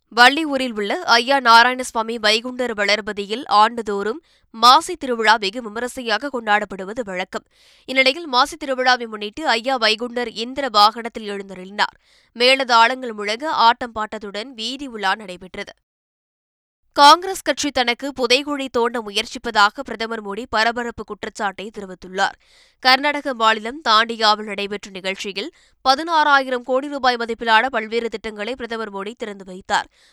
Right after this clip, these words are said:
தொடர்ந்து விழாவில் பேசிய பிரதமர், தான் ஏழை மக்களின் வாழ்க்கையை மேம்படுத்துவதில் கவனம் செலுத்தி வருவதாகவும்,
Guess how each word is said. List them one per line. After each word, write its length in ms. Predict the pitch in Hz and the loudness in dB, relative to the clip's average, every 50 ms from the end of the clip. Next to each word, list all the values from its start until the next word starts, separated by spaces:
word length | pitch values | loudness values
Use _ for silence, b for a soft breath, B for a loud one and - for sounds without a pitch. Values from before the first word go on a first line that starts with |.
| b b - | b b -2
தொடர்ந்து 320 | 262 262 269 302 339 349 | 0 0 0 -2 -4 -4
விழாவில் 420 | 254 233 233 247 247 262 269 269 - | -2 2 4 6 4 4 2 -4 -8
பேசிய 400 | 247 233 220 - - 240 226 220 | -10 -10 -10 -10 -10 -10 -10 -8
பிரதமர், 500 | 220 214 196 214 202 202 202 220 226 - _ _ _ _ | -10 -12 -12 -12 -8 -6 -6 -6 -6 -8 _ _ _ _
தான் 260 | - 247 226 220 220 220 214 | 0 2 2 2 2 0 0
ஏழை 300 | 226 240 - 285 294 285 | 0 2 0 0 -4 -6
மக்களின் 440 | 254 220 226 - 254 247 240 233 214 | -8 -10 -10 -8 -6 -6 -6 -6 -2
வாழ்க்கையை 520 | 202 208 214 220 240 226 - 247 240 220 | 2 2 2 2 2 -2 -8 -10 -10 -8
மேம்படுத்துவதில் 840 | 214 208 226 233 254 233 226 220 - 226 202 208 202 214 208 202 196 | -8 -8 -8 -8 -8 -10 -10 -10 -10 -10 -10 -8 -6 -6 -6 -6 -4
கவனம் 400 | 190 202 202 208 233 247 240 220 - | -4 -4 -4 -4 -6 -10 -12 -10 -10
செலுத்தி 260 | 226 208 202 - 214 | -10 -10 -10 -10 -12
வருவதாகவும், 760 | 190 196 196 190 196 202 190 185 - 240 226 214 190 196 | -12 -12 -12 -10 -4 -4 -4 -4 -4 -8 -10 -10 -10 -12